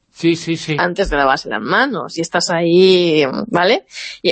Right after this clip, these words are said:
Speaker 2: el dinero también es otro ecosistema fecal, el teclado del ordenador, el reggaetón, pues todas cosas, esas
Speaker 1: Joder.
Speaker 2: cosas también hay que llevar cuidadito.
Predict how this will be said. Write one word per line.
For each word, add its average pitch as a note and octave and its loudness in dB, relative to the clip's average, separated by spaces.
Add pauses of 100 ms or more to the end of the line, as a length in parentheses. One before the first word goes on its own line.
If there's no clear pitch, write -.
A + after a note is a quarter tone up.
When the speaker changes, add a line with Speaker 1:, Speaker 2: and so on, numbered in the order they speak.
Speaker 2:
el G3+ 2
dinero G3 4
también F#3+ -2
es A3 -8
otro F3 0
ecosistema E3+ -4
fecal, F#3+ 2
el F3 0
teclado E3+ 2
del E3+ 0
ordenador, D#3 0
el F3 0
reggaetón, A3 -2
pues F3+ 0
todas B3+ 0
cosas, B3+ 2
esas D4 2
Speaker 1:
Joder. - -2
Speaker 2:
cosas D#4 2
también D4+ 2
hay G4 4
que G4+ 4
llevar B3+ 4
cuidadito. E3+ -2